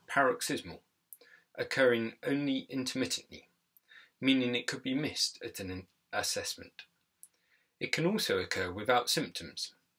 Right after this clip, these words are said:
meaning a test might not be indicated. Wearables provide opportunity to monitor the heart rhythm continuously, potentially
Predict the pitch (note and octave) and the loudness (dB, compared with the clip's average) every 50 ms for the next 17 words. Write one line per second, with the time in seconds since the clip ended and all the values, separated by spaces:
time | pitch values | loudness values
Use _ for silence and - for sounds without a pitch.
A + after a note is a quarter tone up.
0 | _ _ A#2 A2+ G#2+ G#2+ G#2 G#2 G#2 G2+ G2+ - D3 B2+ - - - - - - | _ _ -4 -4 -2 -2 -2 -2 -2 -4 -2 -2 -2 -2 0 0 -4 -4 -4 -4
1 | G#2 G2+ F#2+ G2 G2 - - _ - G#2+ G#2+ A2+ B2 A2+ - - - - - - | -4 -4 -4 -4 -6 -8 -8 _ -6 -4 -4 -2 -2 -4 -6 -8 -8 -8 -8 -8
2 | - - - - - _ _ _ _ _ _ _ _ _ _ _ _ _ _ _ | -10 -10 -10 -14 -16 _ _ _ _ _ _ _ _ _ _ _ _ _ _ _
3 | _ _ _ _ _ _ - - _ _ _ _ _ _ _ _ _ _ _ _ | _ _ _ _ _ _ -20 -20 _ _ _ _ _ _ _ _ _ _ _ _
4 | _ _ _ _ _ _ _ _ _ _ _ _ _ _ _ _ _ _ _ _ | _ _ _ _ _ _ _ _ _ _ _ _ _ _ _ _ _ _ _ _
5 | _ _ _ _ _ _ _ _ _ _ _ _ _ _ _ _ _ _ _ D#3 | _ _ _ _ _ _ _ _ _ _ _ _ _ _ _ _ _ _ _ 10
6 | E3+ F#3+ F3 B2+ A#2 - G2+ F2+ E2+ - - - A#2 G#2 A#2+ A2+ A2+ B2 C3 - | 10 12 12 8 6 2 -6 -4 -4 -4 -4 -6 -2 2 2 4 6 6 4 4
7 | - - - C#3+ B2 F2+ E2+ - - - - - _ _ _ _ - - A#2 A#2 | 2 0 0 0 0 0 -2 -6 -8 -10 -10 -16 _ _ _ _ -6 -4 0 0
8 | A#2+ C3 C#3 C3+ - - D3+ D3 A#2+ - - A#2 A2+ - - A2 G#2 F#2+ F#2 F2 | 2 2 2 0 -4 -2 -2 -2 -2 2 4 4 4 2 0 -4 -6 -4 -4 -4
9 | F2 F#2 - - G#2+ G2+ - - D3+ C3 F#2+ E2+ E2+ - - - E2 - _ _ | -8 -8 -8 -8 -4 -2 0 0 2 0 0 0 -2 -2 -4 -4 -6 -12 _ _
10 | _ _ _ _ _ - - _ _ _ _ - - - D#3 E3 C#3+ - - - | _ _ _ _ _ -20 -20 _ _ _ _ -2 2 4 4 6 6 4 2 2
11 | - E2+ - - | 0 -6 -10 -14